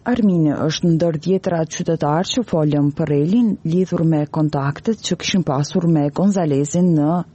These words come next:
Nagorno-Karabakh. Shumica nga ta thanë se nuk ishin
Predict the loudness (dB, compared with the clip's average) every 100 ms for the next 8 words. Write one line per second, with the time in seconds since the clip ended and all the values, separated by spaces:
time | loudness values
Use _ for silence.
0 | -6 -2 -2 0 -2 0 0 0 -2 -2
1 | -4 -8 -14 -4 0 0 2 0 0 -2
2 | 0 -2 0 0 0 0 0 0